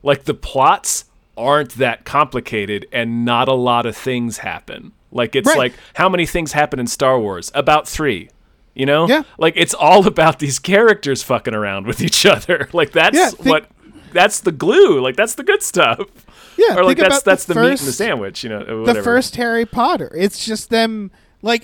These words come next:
Speaker 2: it's just
Speaker 1: It's
Speaker 2: him
Speaker 1: just going to school. That's
Speaker 2: going
Speaker 1: it.
Speaker 2: to school,
Speaker 1: <laughs>
Speaker 2: and then he has to get a stupid stone,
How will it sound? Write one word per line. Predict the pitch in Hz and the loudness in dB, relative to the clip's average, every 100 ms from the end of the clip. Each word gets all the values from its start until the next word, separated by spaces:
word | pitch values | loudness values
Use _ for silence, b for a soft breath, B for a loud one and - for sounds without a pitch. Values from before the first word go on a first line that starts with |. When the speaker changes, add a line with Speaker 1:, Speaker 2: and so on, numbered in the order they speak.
| 240 | -6
Speaker 2:
it's | 226 - | -8 -4
just | 226 247 247 | -2 -2 2
Speaker 1:
It's | 254 233 | 2 4
Speaker 2:
him | |
Speaker 1:
just | 220 233 233 | 2 0 2
going | 320 339 | 4 4
to | 349 | 2
school. | - 370 403 294 | 2 4 6 4
That's | - 247 294 | 4 2 2
Speaker 2:
going | 254 247 | 2 4
Speaker 1:
it. | 269 | 2
Speaker 2:
to | |
school, | 269 - 330 349 214 208 - | -2 2 4 6 4 2 -6
Speaker 1:
<laughs> | - | -4
Speaker 2:
and | 240 254 | -4 -4
then | 254 247 | -6 -6
he | 247 | -4
has | 233 240 | -4 -2
to | 247 | 2
get | 240 | 2
a | 233 | 2
stupid | - 254 240 214 175 | -2 -4 -2 -4 -4
stone, | - - 196 226 262 214 254 | -10 -6 -2 0 0 -2 -4